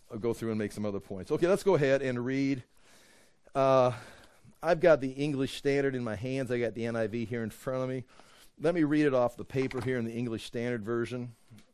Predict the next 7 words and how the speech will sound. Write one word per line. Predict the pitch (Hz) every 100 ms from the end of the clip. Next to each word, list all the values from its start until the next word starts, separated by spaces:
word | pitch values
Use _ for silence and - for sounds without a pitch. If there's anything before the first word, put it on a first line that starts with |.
| -
um, | 104 98 92 82 _ _ _ _ _ _ _ _ _ - _ _ _ _ _ _ _ _ _ _ -
and | 135
we'll | 131
talk | 135 123 113
about | 101 98
this. | 95 - 113
Now, | 131 120